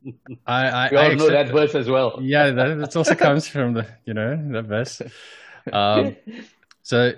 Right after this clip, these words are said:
Speaker 2: that's one perspective that I was taken. And I, I think it is the ca-, kind of cases, like, uh, going back to, to what we were talking about, this is the mini crisis, right? But going back to the big crisis is, is, uh, I think it was Dev that was talking about it,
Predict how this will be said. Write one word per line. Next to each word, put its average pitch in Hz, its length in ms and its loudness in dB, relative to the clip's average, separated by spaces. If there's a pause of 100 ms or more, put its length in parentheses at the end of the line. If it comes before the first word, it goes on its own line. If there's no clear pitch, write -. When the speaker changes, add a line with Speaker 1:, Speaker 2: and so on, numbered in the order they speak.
(220)
Speaker 2:
that's 127 320 -4
one 139 160 -2
perspective 123 440 -6
that 98 100 -2
I 95 80 -2
was 92 200 -10
taken. 101 320 -8
And 95 200 -8
I, 107 280 -8
I 117 140 -6
think 156 240 -8
it 131 60 -6
is 135 220 -4
the 101 120 -6
ca-, 113 240 -6
kind 107 200 -6
of 98 60 -6
cases, 98 480 -8
like, 92 400 -8
uh, 90 260 -8
going 120 260 -6
back 113 180 -4
to, 98 200 -8
to 95 200 -12
what 92 120 -6
we 110 40 -4
were 104 100 -2
talking 117 200 -6
about, 90 320 -6
this 107 100 -8
is 98 100 -6
the 98 60 -6
mini 101 240 -2
crisis, 87 420 -4
right? 95 200 -4
But 98 100 -10
going 110 220 -4
back 104 160 -2
to 101 100 -10
the 85 80 -8
big 113 180 -4
crisis 90 460 -8
is, 87 240 -16 (600)
is, 95 320 -6
uh, 95 440 -2
I 98 120 -10
think - 280 -14
it 127 60 -6
was 98 200 -8
Dev 113 260 -4
that 101 100 -4
was 90 180 -10
talking 101 300 -10
about 87 300 -6
it, - 180 -14